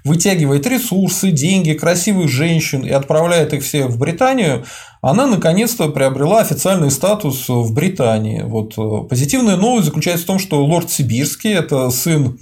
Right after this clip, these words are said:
э, Александра Лебедева, э, он принял присягу в Палате лордов Британии и, э, приветственную речь зачитал, в которой не должно быть никаких спорных моментов.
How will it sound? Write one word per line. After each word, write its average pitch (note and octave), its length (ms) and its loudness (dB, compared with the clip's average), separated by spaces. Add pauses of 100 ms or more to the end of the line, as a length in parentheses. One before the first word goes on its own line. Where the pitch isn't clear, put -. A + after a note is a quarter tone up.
(460)
э, B2+ 40 -2 (380)
Александра C#3+ 580 0
Лебедева, C3 760 0 (360)
э, - 60 -10
он C#3 640 0
принял A#3+ 320 0
присягу C4+ 440 0
в - 60 -4
Палате G3+ 380 2
лордов G3+ 360 2
Британии G3 720 0
и, F#3 400 0
э, B2 300 0
приветственную F#3+ 540 0
речь B3+ 260 0
зачитал, A#2+ 460 -2
в G#2+ 80 -6
которой E3 320 -2
не D3+ 80 0
должно C3+ 260 2
быть G3 160 0
никаких B2+ 260 -2
спорных F3+ 540 -2
моментов. G#2+ 600 -2